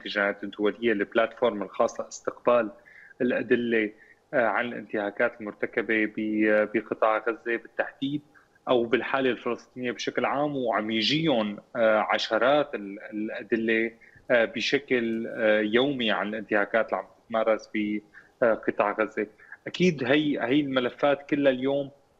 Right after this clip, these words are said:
مثل ما، مثل ما ذكرت لحضرتك، كلياتها عم، عم تأسس وعم تكون هي البنى الأساسية ل-، لاكتمال الصورة الكاملة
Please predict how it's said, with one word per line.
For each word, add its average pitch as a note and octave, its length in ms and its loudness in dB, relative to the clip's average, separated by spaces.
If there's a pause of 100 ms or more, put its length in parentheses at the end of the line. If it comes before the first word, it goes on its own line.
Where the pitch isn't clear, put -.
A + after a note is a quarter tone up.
(220)
مثل C3+ 240 2
ما، A#2+ 340 2
مثل A#2+ 400 -2
ما A#2+ 180 0
ذكرت A2+ 380 -4
لحضرتك، B2+ 580 -2 (140)
كلياتها C3+ 420 4
عم، A#2 200 -2
عم A2+ 180 -2
تأسس B2+ 640 -2
وعم G#2+ 340 -4
تكون C#3 280 -4
هي C3 200 0
البنى B2 360 0
الأساسية B2+ 960 -2 (480)
ل-، A#2+ 400 4
لاكتمال B2+ 840 -4
الصورة A#2+ 400 -4
الكاملة G#2+ 600 -4